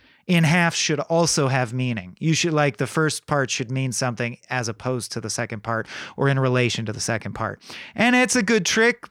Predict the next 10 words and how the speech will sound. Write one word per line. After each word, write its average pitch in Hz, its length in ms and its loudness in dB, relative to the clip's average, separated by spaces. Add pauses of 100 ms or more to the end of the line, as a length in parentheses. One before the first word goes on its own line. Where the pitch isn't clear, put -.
because 160 540 2
it 160 240 0
gives 160 260 2
you 165 260 4
a 147 180 2
beat 156 460 0
of 139 320 0
meaning, 165 520 4
or 123 360 -2 (120)
it 143 200 -2